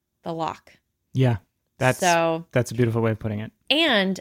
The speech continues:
Speaker 1: I love that we see that Claire sees that they're, like, together, and she's like, "Mm, that's cute," you know?
Speaker 2: Mm-hmm.
Speaker 1: 'Cause I love that she was like, "That cop is fucking hot."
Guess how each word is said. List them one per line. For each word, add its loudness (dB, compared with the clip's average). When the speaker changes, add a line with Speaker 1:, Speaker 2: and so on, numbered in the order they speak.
Speaker 1:
I 4
love 4
that 6
we -2
see -6
that -2
Claire -2
sees -2
that -6
they're, 4
like, 2
together, 2
and -6
she's -6
like, -2
"Mm, -4
that's -2
cute," 2
you 4
know? 6
Speaker 2:
Mm-hmm. 2
Speaker 1:
'Cause 6
I 6
love 6
that 0
she -2
was 0
like, -2
"That -8
cop -10
is -14
fucking -6
hot." -4